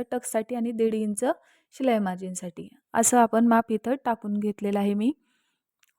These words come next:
आणि या रेषा कमरेच्या आणि छातीचं माप जोडून घ्यायचं आहे आणि मोंड्याचा आकार एकदा देऊन घ्यायचा आहे.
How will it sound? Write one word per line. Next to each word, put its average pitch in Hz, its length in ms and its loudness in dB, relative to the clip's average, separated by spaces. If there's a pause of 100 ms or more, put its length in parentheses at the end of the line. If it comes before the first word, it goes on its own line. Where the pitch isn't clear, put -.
(460)
आणि 208 320 -6
या 233 220 0
रेषा 226 340 0 (440)
कमरेच्या 226 480 2
आणि 220 260 0
छातीचं 220 360 -6
माप 233 180 -2 (100)
जोडून 208 280 0
घ्यायचं 185 340 -6
आहे 180 180 -12 (640)
आणि 220 200 -4
मोंड्याचा 220 520 -2
आकार 233 240 -8
एकदा 240 340 -6
देऊन 226 360 -4
घ्यायचा 202 300 -4
आहे. 208 220 -6